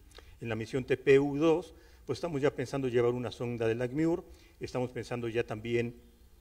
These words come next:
colocar estos satélites, eh, estos, perdón, estos receptores G P S de doble, de doble banda, para con ello, pues, ir complementando e ir ampliando esta capacidad,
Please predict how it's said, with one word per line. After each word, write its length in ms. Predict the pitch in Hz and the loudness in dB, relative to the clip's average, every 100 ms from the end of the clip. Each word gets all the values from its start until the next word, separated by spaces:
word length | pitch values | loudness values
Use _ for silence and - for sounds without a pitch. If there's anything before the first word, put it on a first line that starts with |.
| - - | -20 -8
colocar 540 | - 117 107 131 127 - | -2 0 2 2 2 0
estos 260 | 127 - 117 | -6 -8 -8
satélites, 840 | 123 - 127 123 127 117 - - | -8 -4 -6 -6 -8 -8 -10 -14
eh, 160 | 127 127 | -10 -8
estos, 240 | 135 - - | -8 -8 -8
perdón, 380 | 117 120 123 - - - - | -6 -4 -6 -10 -20 -12 -6
estos 240 | 123 123 | 0 0
receptores 760 | 117 - - 131 127 117 - | 0 -2 2 4 4 2 -4
G 100 | 131 | -2
P 180 | 123 131 | 0 0
S 160 | 123 123 | 0 -2
de 120 | 110 | -4
doble, 480 | 120 120 120 120 120 | -4 -4 -4 -4 -6
de 140 | 107 | -6
doble 260 | 113 123 131 | -6 -4 -2
banda, 480 | 160 151 131 151 - - - - | 0 0 -2 -4 -6 -10 -14 0
para 220 | 147 139 | 4 4
con 140 | 156 160 | 2 0
ello, 240 | 151 170 | 2 0
pues, 180 | 156 151 | -2 -4
ir 100 | 139 | -4
complementando 760 | 139 131 120 120 - 131 135 | -6 -6 -6 -6 -2 -2 0
e 40 | 131 | -2
ir 160 | 127 | -2
ampliando 460 | 120 - 123 123 123 | -4 -4 -4 -2 -4
esta 160 | - | -6
capacidad, 560 | - - 107 113 98 | -10 -10 -12 -8 -8